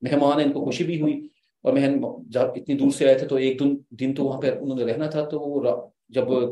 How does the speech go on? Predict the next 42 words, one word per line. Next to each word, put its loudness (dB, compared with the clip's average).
वो 0
वहाँ -4
पे -2
आए, 2
उन्होंने 2
बोरी 2
रखी, -2
तो 0
इन्होंने 0
उनसे -2
पूछा, -2
फजल 0
कुरैशी 0
रहमतुल्लाह 0
अलैह 2
ने, -2
जो -2
इनके -6
पीर -4
भाई 0
थे, -4
जो -4
खानका -2
से 0
आए 0
थे, -6
जिन -8
सामान 2
लेके 2
आए 4
थे, -4
उनसे 0
पूछा -4
कि -6
"कहाँ, -2
अ, 4
आप 0
कहाँ -4
से 0
आ 6
रहे -2
हैं?" -8